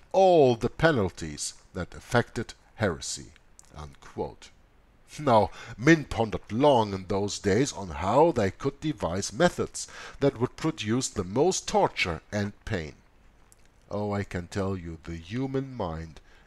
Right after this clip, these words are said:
is so inventious when it comes to torturing other people. You cannot believe it. And we will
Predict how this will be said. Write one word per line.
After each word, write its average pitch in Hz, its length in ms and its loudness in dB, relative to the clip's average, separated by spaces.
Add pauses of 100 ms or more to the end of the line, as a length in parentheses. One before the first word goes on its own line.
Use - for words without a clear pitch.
(100)
is 113 160 -2
so 156 840 2
inventious 113 1160 0 (580)
when 98 160 -4
it - 240 -10
comes 147 400 -2
to 78 220 -16 (300)
torturing 139 840 0 (320)
other 110 460 0 (340)
people. - 460 -10 (580)
You 110 200 -2 (160)
cannot 131 1080 4
believe 98 440 -4
it. - 200 -20 (640)
And 113 120 -2
we 139 100 4
will 175 300 4